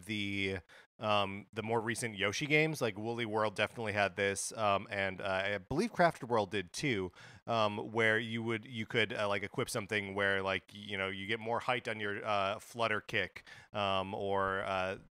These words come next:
you know, uh, a, a unlimited eggs or whatever. Um,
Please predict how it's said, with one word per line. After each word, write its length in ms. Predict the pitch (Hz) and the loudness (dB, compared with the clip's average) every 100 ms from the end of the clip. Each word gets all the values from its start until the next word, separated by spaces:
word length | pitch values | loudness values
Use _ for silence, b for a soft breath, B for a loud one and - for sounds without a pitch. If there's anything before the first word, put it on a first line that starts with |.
| - | -8
you 100 | 101 | -6
know, 220 | 90 101 | -4 -4
uh, 100 | 104 - - - - 123 107 120 | -6 -8 -20 -20 -16 -16 -10 -4
a, 180 | 127 131 | -2 -2
a 200 | 120 139 | -2 2
unlimited 520 | 147 143 139 135 117 | 2 2 0 0 0
eggs 360 | 120 110 101 90 | 4 2 2 -4
or 80 | 98 | -2
whatever. 400 | 92 87 87 85 B B B | 0 -2 -4 -10 B B B
Um, 380 | 110 101 95 | 2 2 2